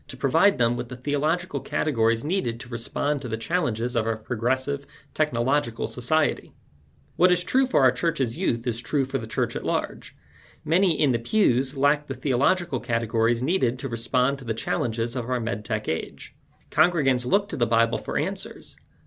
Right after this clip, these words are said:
but the authors of the Bible did not envision a world where babies could be crafted in a lab, tested and rated to determine which is the best,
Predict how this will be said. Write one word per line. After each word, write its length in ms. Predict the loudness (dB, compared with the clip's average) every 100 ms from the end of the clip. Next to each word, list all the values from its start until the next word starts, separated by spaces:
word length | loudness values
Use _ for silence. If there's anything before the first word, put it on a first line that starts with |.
| _
but 120 | 0
the 100 | 2
authors 340 | 4 4 2 2
of 120 | 0
the 80 | 0
Bible 340 | 2 2 2
did 140 | -2 -4
not 160 | -4
envision 420 | -2 0 0 0
a 20 | 0
world 340 | 2 2 2
where 120 | 0
babies 520 | 2 4 4 0 -4
could 140 | -4 -6
be 120 | -6
crafted 500 | 0 0 2 -4 -4
in 100 | -2
a 60 | 0
lab, 460 | -2 0 -2 -4 -14 -20 -20 _
tested 480 | 2 2 4 2 4
and 240 | 2 4
rated 400 | 4 6 4 2
to 120 | -2
determine 480 | -4 -4 -2 0 0
which 180 | -2 -2
is 140 | -6
the 80 | -4
best, 560 | 0 2 0 -4 -10